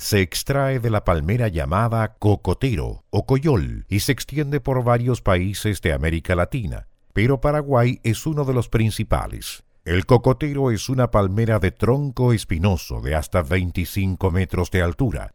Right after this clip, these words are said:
Tiene un característico olor dulce que perfuma ciudades y pueblos durante diciembre y enero.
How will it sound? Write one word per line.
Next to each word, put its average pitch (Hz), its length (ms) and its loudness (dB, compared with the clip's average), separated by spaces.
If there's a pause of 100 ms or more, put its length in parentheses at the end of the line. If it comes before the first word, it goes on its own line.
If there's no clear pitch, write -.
(120)
Tiene 117 280 2
un 143 120 0
característico 117 840 0
olor 92 380 4
dulce 131 520 0
que 117 160 0
perfuma 107 520 0
ciudades 95 720 0
y 98 80 0
pueblos 131 600 0
durante 95 440 2
diciembre 98 720 0
y 95 140 -2
enero. 98 520 -2